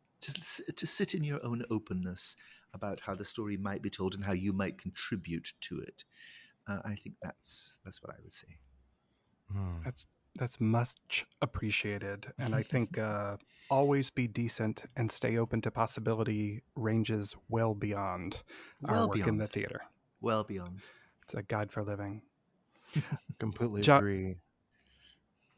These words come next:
Speaker 2: I think Gabriel and me are about to do the same thing. We're just about to say thank you. <laughs> Just a huge thank you. <laughs> Um,
Speaker 1: You're terribly
Speaker 2: um,
Speaker 1: welcome. It's been a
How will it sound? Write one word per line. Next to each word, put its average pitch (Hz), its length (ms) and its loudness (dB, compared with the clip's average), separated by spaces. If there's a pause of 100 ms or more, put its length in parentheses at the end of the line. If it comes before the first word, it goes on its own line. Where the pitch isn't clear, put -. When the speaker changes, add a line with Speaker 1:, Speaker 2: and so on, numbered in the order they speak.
(760)
Speaker 2:
I 110 80 4
think 117 160 10
Gabriel 113 340 12
and 107 80 8
me 110 120 10
are - 20 10
about 101 160 8
to 101 60 6
do 98 80 4
the 95 80 2
same 101 220 6
thing. 98 200 4
We're 95 60 2
just 104 140 0
about 107 140 2
to 101 40 2
say 101 180 2
thank 101 320 -2
you. 95 220 -4 (280)
<laughs> - 0 - (1200)
Just 151 180 10
a 135 160 8
huge 131 240 4 (140)
thank 120 340 6
you. 101 320 0 (280)
<laughs> 180 260 10
Um, 117 540 8
Speaker 1:
You're 127 140 8 (160)
terribly 117 360 6
Speaker 2:
um, 107 60 4
Speaker 1:
welcome. 104 340 4
It's 92 100 0
been 104 140 2
a 98 80 4